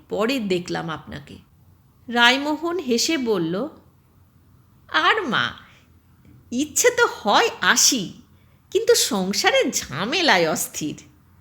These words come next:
যা দিনকাল পড়েছে একখানা। যাক, এবার ভালোই হলো, কাছাকাছি এসে গেলে তোমরা।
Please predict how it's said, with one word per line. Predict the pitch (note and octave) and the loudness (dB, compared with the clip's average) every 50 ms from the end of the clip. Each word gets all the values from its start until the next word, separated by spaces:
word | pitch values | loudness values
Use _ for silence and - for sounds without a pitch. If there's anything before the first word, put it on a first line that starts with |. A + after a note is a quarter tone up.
| - - - _ _ - F#3 - | -20 -20 -20 _ _ -18 -12 -6
যা | - - F3+ G#2+ G#2+ D#3 B3 D4+ C#4 B3 | -4 0 0 2 4 6 4 4 4 2
দিনকাল | G3+ F3 E3+ F3+ G#3 - D#4+ G#4 G#4+ - - - | 0 0 -2 -2 0 0 2 2 2 0 -2 -4
পড়েছে | G#3+ A3+ D4 F#4+ B4+ - - - F4+ | -2 2 4 4 4 4 4 4 4
একখানা। | C4+ A#3+ - - - - G#3 F#3 F3 D#3 D3 C#3+ - - - _ _ - _ - - - _ - | 4 4 2 -2 -6 -6 -4 -2 -2 -4 -4 -6 -10 -14 -18 _ _ -20 _ -20 -20 -20 _ -8
যাক, | B3+ - E4 D4+ A#3 E3+ - - - - - - _ _ _ _ _ _ _ _ _ _ - | 0 4 6 6 6 4 2 -4 -14 -20 -20 -20 _ _ _ _ _ _ _ _ _ _ -8
এবার | F#3+ E3+ D#3+ D#3+ G3 - B3+ F4+ C#5 C5+ G4 | -4 -4 -2 -2 2 4 4 4 4 4 0
ভালোই | D4 B3 G#3 G#3 G#3+ G#3 G3+ F#3+ | 2 4 4 6 6 6 6 6
হলো, | G3 G3+ D3+ C#3 C3+ - - - - - _ _ - - _ - - - _ _ - - - _ - - - - _ _ - | 4 0 -2 -4 -6 -10 -12 -18 -20 -20 _ _ -20 -20 _ -20 -20 -20 _ _ -20 -20 -20 _ -20 -20 -20 -20 _ _ -8
কাছাকাছি | - A3 E3 C#3+ - - G#3 G3 G3+ D4 D4+ D4+ - C#4 - - | -4 -2 -2 -2 -2 0 -2 0 2 2 2 2 0 -4 -4 -8
এসে | A3+ A#3+ C4+ - - G4+ | -4 0 2 4 4 4
গেলে | C#4+ A3 E3+ E3 E3 | 4 4 2 2 0
তোমরা। | E3 D#3 D#3 D3+ C#3+ D3 C#3+ C3+ - | 0 -2 -4 -4 -4 -6 -8 -8 -8